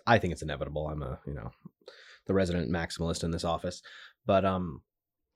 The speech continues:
it, it, it'll be very interesting to look at your users, I think, and see what ends up happening further down the road. You know, like, do they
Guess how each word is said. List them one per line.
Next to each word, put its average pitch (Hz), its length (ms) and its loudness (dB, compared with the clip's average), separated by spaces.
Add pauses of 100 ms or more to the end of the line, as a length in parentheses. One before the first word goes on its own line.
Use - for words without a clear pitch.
(760)
it, 120 160 -4
it, 127 140 4 (160)
it'll 139 120 6
be 131 100 8
very 143 200 10
interesting 127 260 4
to 110 60 6
look 104 160 6
at 104 60 6
your 92 100 2
users, 92 340 0
I 85 80 0
think, 82 400 -4
and 92 160 -2
see - 180 0
what 95 140 4
ends 95 160 2
up - 80 -4
happening 87 340 -2
further 82 200 -2
down 78 160 -4
the 76 100 -6
road. 67 300 -6 (400)
You 82 80 -4
know, 67 120 -2
like, 62 200 -6
do 82 100 -6
they 50 460 -6